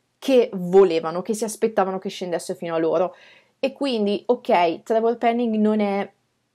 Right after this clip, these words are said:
prontissimo, deve migliorare per, come, come tecnica per proteggere il quarterback, però i Saints sono bravi nel far crescere gli offensive linemen, quindi secondo me questa è una buona scelta e do una A.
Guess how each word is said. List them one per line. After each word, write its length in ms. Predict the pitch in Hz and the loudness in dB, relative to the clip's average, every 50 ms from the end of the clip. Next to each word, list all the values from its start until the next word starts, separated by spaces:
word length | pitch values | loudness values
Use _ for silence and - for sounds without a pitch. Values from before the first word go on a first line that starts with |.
| _ _ 208 - | _ _ -6 -4
prontissimo, 720 | - 247 233 220 214 214 262 247 208 - - 185 175 180 | -2 0 0 0 -2 -4 -4 -6 -6 -4 -6 -4 -4 0
deve 200 | 185 196 196 202 | 2 4 4 4
migliorare 1120 | 202 208 214 208 208 202 202 208 208 202 196 196 196 190 190 196 196 202 202 196 196 - - _ _ | 2 0 0 0 0 2 4 4 2 2 2 0 0 0 0 2 2 2 2 2 0 -2 -6 _ _
per, 520 | - 190 180 175 175 170 165 170 - - - | -2 -2 -2 0 0 2 2 0 0 -4 -4
come, 320 | - 196 190 180 165 175 - 196 | -2 -2 -2 -2 -4 -8 -10 -12
come 220 | - - 170 175 | -10 -8 -8 -4
tecnica 380 | 175 - 240 240 247 247 226 214 | -2 -2 -2 -2 -2 -4 -4 -2
per 140 | 214 190 180 | -2 -2 -2
proteggere 500 | - 190 175 175 202 175 170 - 185 170 | -2 -4 -4 -2 -2 -2 -2 -2 -4 -4
il 80 | 165 | -2
quarterback, 460 | - - 190 190 185 165 - 180 - 208 - | -2 -2 -2 -2 -2 -4 -4 -6 -8 -12 -6
però 400 | _ 240 247 247 247 254 277 269 - - - _ _ _ _ _ _ _ _ | _ 0 2 2 2 0 0 -4 -10 -20 -20 _ _ _ _ _ _ _ _
i 280 | - 240 262 269 - - | -6 -4 -4 -4 -6 -8
Saints 380 | - 208 - - 277 285 262 254 | -12 -6 -4 -4 -4 -2 -4 -6
sono 240 | 214 - 254 240 214 | -4 -2 -2 0 0
bravi 340 | 185 233 262 240 196 175 180 | 0 2 2 2 0 0 -2
nel 140 | 175 175 | -4 -6
far 160 | 175 - 180 170 | -6 -6 -8 -6
crescere 560 | - 202 180 170 170 - - 175 170 175 156 | -4 -4 -4 -4 -4 -2 0 0 0 0 0
gli 100 | 175 190 | 0 -2
offensive 380 | 180 - 175 175 - - 185 | -4 -4 -8 -8 -6 -6 -4
linemen, 480 | 170 160 156 151 156 156 156 156 - - | -4 -4 -4 -6 -8 -10 -10 -12 -14 -16
quindi 300 | - - 226 220 208 196 | -12 -8 -6 -4 -4 -4
secondo 360 | 208 - 226 214 233 226 214 214 | -4 -6 -4 -2 -2 -2 -2 -2
me 340 | 214 220 220 214 - _ _ | -4 -4 -6 -8 -14 _ _
questa 260 | _ - 220 214 214 | _ -2 -2 0 -2
è 60 | 208 185 | -4 -4
una 80 | 180 | -2
buona 160 | 185 208 190 | -2 -2 -2
scelta 460 | 196 - - 196 175 170 - 190 - - | -4 -4 -4 -4 -4 -4 -4 -6 -4 -4
e 100 | 190 170 | -2 0
do 160 | 170 151 156 | 0 0 -2
una 220 | - - - - - | -2 -6 -8 -6 -6
A. 180 | - - - | -8 -8 -10